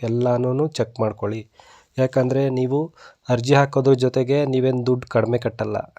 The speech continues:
ಕಡಿಮೆ ಅಂದ್ರೂ ಐನೂರು ಎಸ್ ಸಿ ಎಸ್ ಟಿ ಅವ್ರಿಗೆ, other caste ಅವ್ರಿಗೆ ಏಳ್ನೂರೈವತ್ತು ರೂಪಾಯಿ ಇರುತ್ತೆ. So ನೀವು ಒಂದ್ಸಲ ಏನಾದ್ರೂ ಅರ್ಜಿ ಹಾಕ್ಬೇಕಾದ್ರೆ ಮಿಸ್ಟೇಕ್ ಮಾಡಿದ್ರೆ ನಿಮ್ ದುಡ್ಡು ಹೋಗ್-, ಹೋಯ್ತು, ಮತ್ತೆ ನಿಮ್ ಅರ್ಜಿ ಹಾಕಿದ್ದು ವೇಸ್ಟ್ ಆಗುತ್ತೆ. So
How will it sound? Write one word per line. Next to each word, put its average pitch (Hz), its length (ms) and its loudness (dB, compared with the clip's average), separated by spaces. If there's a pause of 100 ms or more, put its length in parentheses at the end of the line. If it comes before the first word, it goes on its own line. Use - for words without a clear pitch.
(120)
ಕಡಿಮೆ 120 280 -2
ಅಂದ್ರೂ 135 420 2
ಐನೂರು 131 440 4 (600)
ಎಸ್ 123 180 -2
ಸಿ 143 120 -2
ಎಸ್ 131 160 2
ಟಿ - 140 -10
ಅವ್ರಿಗೆ, 123 280 0
other 139 340 0
caste 127 340 -2
ಅವ್ರಿಗೆ 127 280 -2 (760)
ಏಳ್ನೂರೈವತ್ತು 135 580 6
ರೂಪಾಯಿ 127 220 2
ಇರುತ್ತೆ. 113 240 -2
So 117 180 -2 (100)
ನೀವು 135 180 2
ಒಂದ್ಸಲ 147 400 4 (400)
ಏನಾದ್ರೂ 131 420 0
ಅರ್ಜಿ 123 240 0
ಹಾಕ್ಬೇಕಾದ್ರೆ 127 520 -2
ಮಿಸ್ಟೇಕ್ 127 400 -4
ಮಾಡಿದ್ರೆ 120 300 -2 (340)
ನಿಮ್ 127 260 0
ದುಡ್ಡು 127 280 0
ಹೋಗ್-, 131 480 -2
ಹೋಯ್ತು, 131 500 -2 (840)
ಮತ್ತೆ 131 220 2
ನಿಮ್ 131 180 2
ಅರ್ಜಿ 127 240 2
ಹಾಕಿದ್ದು 135 400 2
ವೇಸ್ಟ್ 120 300 0
ಆಗುತ್ತೆ. 110 300 -8
So - 180 -10